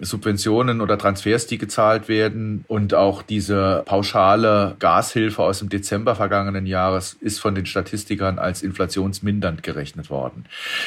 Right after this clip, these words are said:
Energiepreise sind sowieso hochvolatil. Das sieht man ja bei den Ölpreisen schon seit Jahren besonders gut. Wir haben, äh, auch bei Nahrungsmitteln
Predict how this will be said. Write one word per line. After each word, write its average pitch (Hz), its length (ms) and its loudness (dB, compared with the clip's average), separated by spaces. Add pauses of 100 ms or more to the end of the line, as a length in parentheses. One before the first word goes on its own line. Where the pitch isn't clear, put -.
(240)
Energiepreise 117 800 2
sind 113 180 -4
sowieso 117 520 0
hochvolatil. 101 680 0
Das 80 120 -8
sieht 104 120 -10
man 104 140 -2
ja 95 340 0
bei 95 160 4
den 90 140 -4
Ölpreisen 95 560 0
schon 95 160 -4
seit 92 180 -4
Jahren 87 320 4
besonders 90 480 -6
gut. 107 360 -2 (440)
Wir 104 140 2
haben, 113 360 2
äh, - 40 -10
auch 104 320 0
bei 104 200 4
Nahrungsmitteln 117 840 -2